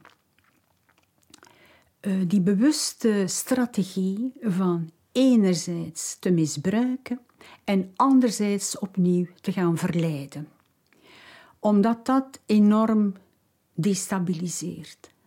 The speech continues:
Dus enerzijds worden vernederd, beschaamd gemaakt, beschimpt, eh,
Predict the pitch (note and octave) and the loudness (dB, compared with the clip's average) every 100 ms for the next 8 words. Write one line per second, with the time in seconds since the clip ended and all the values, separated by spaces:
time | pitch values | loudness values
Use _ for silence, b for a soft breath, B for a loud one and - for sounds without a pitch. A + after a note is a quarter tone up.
0 | _ F#3 F#3 - _ - C4 A#3+ F3+ F3 | _ -4 -4 -6 _ 0 4 6 4 2
1 | - F3 F3 - - B B B B - | -4 -8 -10 -8 -10 B B B B -2
2 | G3 G3+ F#3+ F#3+ G3 F3+ F3 E3 - - | 0 2 0 0 2 2 2 0 -6 -18
3 | - - G#3 E3 F#3+ - G#3 F3+ F3 - | -20 -20 -12 -6 -4 -2 0 0 -2 -6
4 | - - - - E3+ G#3+ - - F3 D3+ | -8 -8 -10 -10 -6 -4 -4 -4 -4 -4
5 | D#3 - - | -8 -12 -14